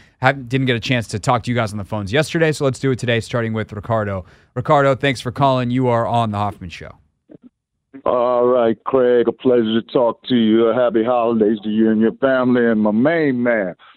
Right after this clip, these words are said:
Speaker 2: Anthony Haney, the super producer. But look, uh, yeah, you mentioned David Aldridge's, uh, column in The Athletic, uh, and he
Speaker 1: Mm-hmm.
Speaker 2: couldn't have said it any better.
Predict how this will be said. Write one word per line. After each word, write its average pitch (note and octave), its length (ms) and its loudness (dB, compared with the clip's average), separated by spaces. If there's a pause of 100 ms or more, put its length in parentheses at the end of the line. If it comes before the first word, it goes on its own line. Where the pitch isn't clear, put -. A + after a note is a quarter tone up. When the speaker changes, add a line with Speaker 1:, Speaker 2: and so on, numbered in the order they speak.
(240)
Speaker 2:
Anthony D#3 560 2
Haney, G2 340 0
the E2+ 200 -6
super D3 240 0
producer. A#2 540 -2 (420)
But A#2 140 2
look, D3+ 280 2 (220)
uh, C3 300 2 (580)
yeah, C3+ 240 2
you B2+ 200 -4
mentioned C#3 440 -2
David B2+ 340 2
Aldridge's, A#2 720 -2
uh, G#2+ 180 2 (120)
column G#2+ 400 -2 (580)
in G#2 300 0
The G#2 180 4
Athletic, G#2+ 760 0
uh, F#2+ 260 2
and F2+ 120 -2
he C#3 140 0
Speaker 1:
Mm-hmm. F3 100 -2
Speaker 2:
couldn't A#2 200 0
have G#2 160 -2
said A2+ 220 2
it G#2 120 2
any G2+ 300 -2 (1040)
better. G2 380 0